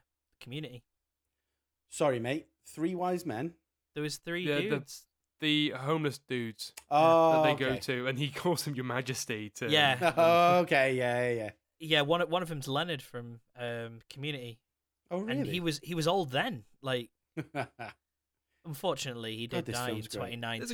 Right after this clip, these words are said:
Speaker 3: a great
Speaker 1: but
Speaker 3: selection of actors that aged up really fast, and but then just stayed that age, like, like Steve
Speaker 1: Yeah.
Speaker 3: Martin,
Speaker 2: Yeah.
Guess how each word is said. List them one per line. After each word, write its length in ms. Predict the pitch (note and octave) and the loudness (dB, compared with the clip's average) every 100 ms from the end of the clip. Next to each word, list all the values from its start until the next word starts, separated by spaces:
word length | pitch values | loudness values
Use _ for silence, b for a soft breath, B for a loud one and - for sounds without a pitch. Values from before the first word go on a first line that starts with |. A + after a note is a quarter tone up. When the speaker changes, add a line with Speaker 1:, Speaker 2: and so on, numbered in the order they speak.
| C3 | -4
Speaker 3:
a 20 | |
great 200 | B3+ C4 | -4 -6
Speaker 1:
but 140 | A2 - | -10 -14
Speaker 3:
selection 460 | - - F#3+ E3+ D#3 | -8 -4 -4 -4 -4
of 120 | D3+ C#3+ | -4 -4
actors 600 | D3 C#3 C3 A2+ G#2+ - | -6 -6 -8 -8 -8 -12
that 260 | A#2+ A2+ A2 _ _ _ _ _ _ - | -8 -6 -8 _ _ _ _ _ _ -6
aged 400 | D#3 F#3 C#3+ - | -2 -2 -4 0
up 180 | E3 - | 0 0
really 260 | B2 C3 B2+ | -4 -4 -4
fast, 480 | - C3 G2+ G2 - | -4 -4 -4 -10 -14
and 140 | A#2 A2 | -14 -12
but 100 | B2 | -8
then 140 | C3+ | -6
just 160 | C3+ - | -6 -6
stayed 340 | D#3 D#3 D#3+ | -4 -4 -4
that 120 | D#3+ | -8
age, 200 | F3+ G3 | -6 -6
like, 160 | C#3+ B2+ | -8 -10
like 160 | C#3 - | -12 -10
Steve 260 | - F#3+ | -6 -6
Speaker 1:
Yeah. 60 | D#3 | -2
Speaker 3:
Martin, 440 | D#3 D#3+ E3+ F3+ C3+ | 0 0 -4 -8 -6
Speaker 2:
Yeah. 340 | B2+ D#3 C3 | 0 2 2